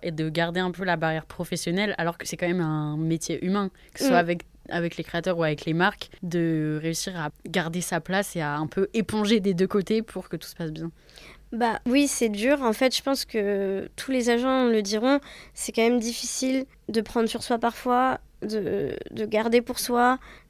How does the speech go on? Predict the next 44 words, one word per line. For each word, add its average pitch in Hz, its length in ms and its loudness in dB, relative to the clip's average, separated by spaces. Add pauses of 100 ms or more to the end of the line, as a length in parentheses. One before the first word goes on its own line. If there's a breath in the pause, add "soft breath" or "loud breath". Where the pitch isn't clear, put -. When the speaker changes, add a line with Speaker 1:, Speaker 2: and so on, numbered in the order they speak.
Speaker 2:
Euh, 202 380 2
on 214 100 6
reste 208 320 0
humain, 262 340 6
on 233 40 6
a 202 100 6
des 196 120 -2
sentiments, 262 520 4
donc 214 220 4
quand 208 100 2
il 214 80 6
y 214 60 6
a - 20 2
des 208 80 0
choses 233 160 -2
qui - 140 -8
nous 214 100 0
frustrent, 254 400 2
qui 240 80 -2
nous 220 180 2
énervent, 247 280 6
on 233 100 2
a 208 40 0
envie 208 180 0
de 202 60 -10
s'exprimer. 233 540 2 (540 loud breath)
Après, 220 260 4
il 302 60 8
y 277 40 8
a 247 40 8
des 208 120 4
façons 214 260 2
de 233 40 4
faire. 262 300 6
Moi, 220 160 8
avec 214 180 4
le 214 80 0
temps, 254 160 2
maintenant, 226 280 4
je 220 160 -4
sais 226 160 -8
très - 180 -2
bien, 220 340 2
enfin, 190 400 0